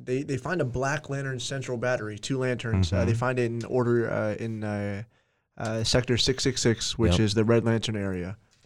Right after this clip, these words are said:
Speaker 1: Um, and whenever they find it, uh, there are, like, black rings that sprout out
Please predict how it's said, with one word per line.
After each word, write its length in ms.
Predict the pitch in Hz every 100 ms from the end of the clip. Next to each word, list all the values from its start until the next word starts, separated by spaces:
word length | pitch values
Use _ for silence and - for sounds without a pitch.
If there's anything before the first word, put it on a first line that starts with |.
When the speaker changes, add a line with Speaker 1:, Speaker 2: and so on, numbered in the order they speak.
| _ _ 117
Speaker 1:
Um, 360 | 110 107 107
and 200 | 104 110
whenever 220 | 110 117 113
they 80 |
find 420 | 98 - 123 143 123
it, 160 | 113 -
uh, 320 | 110 104 101
there 180 | 104 101
are, 180 | 101
like, 160 | 98 101
black 340 | 101 110 123 123
rings 580 | 110 127 123 101 - - _ _
that 200 | 117 101
sprout 400 | - - 120 117
out 260 | 113 104